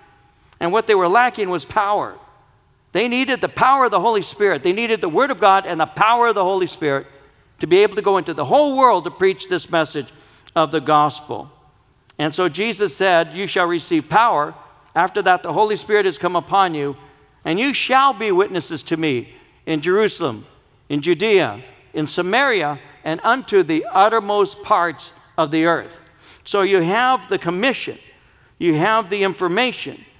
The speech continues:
but you need the power. And it's through the power of the Holy Spirit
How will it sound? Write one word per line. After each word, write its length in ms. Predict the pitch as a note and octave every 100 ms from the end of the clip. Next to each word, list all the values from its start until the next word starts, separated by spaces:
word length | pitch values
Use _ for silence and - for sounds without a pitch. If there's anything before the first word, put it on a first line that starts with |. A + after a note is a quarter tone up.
| _ _ _
but 180 | B2 D3
you 80 |
need 400 | C3+ D3+ G3+ G3
the 120 | D3 D3
power. 640 | - E3 E3 C#3+ A2+ G2 - - _
And 160 | D3 E3
it's 140 | D#3+
through 140 | G3
the 100 | F3+
power 320 | E3 F#3+ D#4+ C#4
of 60 |
the 100 | F3+
Holy 220 | D#3 E3
Spirit 460 | D#3+ - F3 D#3 D#3